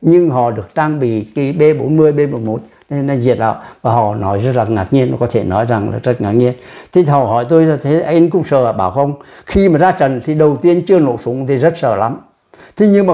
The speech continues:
khi nổ súng rồi thì mình cảm thấy là mình không biết là mình đạn là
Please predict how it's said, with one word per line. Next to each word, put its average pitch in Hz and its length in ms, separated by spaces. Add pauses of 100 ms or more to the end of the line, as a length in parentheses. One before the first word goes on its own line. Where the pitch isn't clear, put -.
khi 208 120
nổ 139 220
súng 196 200
rồi 151 220 (920)
thì 165 140
mình 160 200
cảm 131 220
thấy 143 160
là 190 120
mình 156 240
không 226 200
biết 269 200
là 170 80
mình 156 280
đạn 139 240
là 135 140